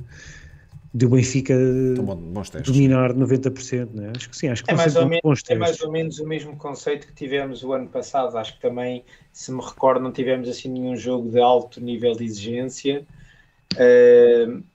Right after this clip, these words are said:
Speaker 3: bom, tivemos em Eusébio Cup o Newcastle, que depois vimos que acabou em quarto lugar na Premier League, mas na altura toda a gente achava que o Newcastle era uma equipa banal, não é? Mas
Speaker 1: Tivemos,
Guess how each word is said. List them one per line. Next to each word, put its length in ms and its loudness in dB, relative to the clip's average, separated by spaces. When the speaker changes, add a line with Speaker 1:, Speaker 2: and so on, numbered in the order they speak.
Speaker 3:
bom, 160 4
tivemos 380 -4
em 60 -2
Eusébio 380 -2
Cup 240 -2
o 40 -8
Newcastle, 540 -2
que 80 -12
depois 220 -10
vimos 280 -12
que 100 -20
acabou 300 -4
em 80 -10
quarto 340 -4
lugar 260 -2
na 140 -8
Premier 420 0
League, 240 -6
mas 200 -10
na 80 -6
altura 600 0
toda 200 0
a 20 -2
gente 160 -8
achava 300 -2
que 100 -16
o 40 -8
Newcastle 460 -4
era 120 0
uma 80 -6
equipa 260 -2
banal, 380 0
não 120 -4
é? 140 -4
Mas 500 4
Speaker 1:
Tivemos, 420 4